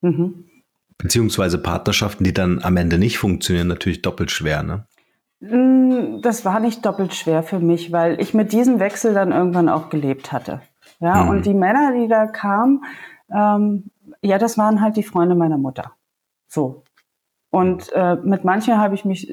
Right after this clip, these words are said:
Speaker 1: gut verstanden, mit manchen eben nicht. Also, äh,
Speaker 2: Ja.
Speaker 1: ja.
Speaker 2: War es, war es vielleicht immer der Wunsch deiner Mutter nach einer heilen Familie,
Speaker 1: Ja,
Speaker 2: nach einer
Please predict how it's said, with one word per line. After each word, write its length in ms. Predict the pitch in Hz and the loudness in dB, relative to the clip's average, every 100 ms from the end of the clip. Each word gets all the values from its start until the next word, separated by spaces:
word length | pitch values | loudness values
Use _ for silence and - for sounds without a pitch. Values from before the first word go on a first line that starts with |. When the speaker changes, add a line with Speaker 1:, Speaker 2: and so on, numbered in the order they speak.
| 69 | -4
Speaker 1:
gut 240 | 190 285 | -2 0
verstanden, 500 | 285 262 233 226 180 | 0 -2 0 0 0
mit 160 | 190 180 | -2 0
manchen 340 | 156 156 - | 2 0 -2
eben 180 | 147 143 | -6 -6
nicht. 300 | 135 120 - _ _ _ _ _ _ | -8 -10 -16 _ _ _ _ _ _
Also, 360 | 156 151 139 135 - - - - - - | -4 -2 -2 -4 -10 -14 -14 -16 -20 -12
äh, 120 | - - - _ _ _ - - - _ _ _ _ _ _ _ _ _ _ _ _ _ _ | -8 -8 -10 _ _ _ -18 -18 -18 _ _ _ _ _ _ _ _ _ _ _ _ _ _
Speaker 2:
Ja. 260 | 107 87 95 - | -2 -2 -4 -2
Speaker 1:
ja. 260 | 160 92 165 - - | -2 -2 -8 -12 -4
Speaker 2:
War 120 | 101 | -2
es, 200 | 107 - - | -2 -6 -6
war 80 | 107 | -4
es 80 | - | 0
vielleicht 240 | 143 - | 0 0
immer 240 | 139 131 | 2 0
der 260 | 107 107 90 | 0 -2 0
Wunsch 280 | 98 120 - | 0 0 0
deiner 220 | 117 98 | 2 2
Mutter 360 | 92 90 139 127 | 2 0 0 0
nach 220 | 104 - | -2 -2
einer 420 | 92 92 90 71 | -2 0 -2 -2
heilen 420 | 82 92 101 104 | -2 0 2 0
Familie, 540 | 104 107 101 110 117 135 | 0 2 4 4 2 0
Speaker 1:
Ja, 60 | |
Speaker 2:
nach 200 | 107 90 | 0 -2
einer 180 | 85 90 | -2 -2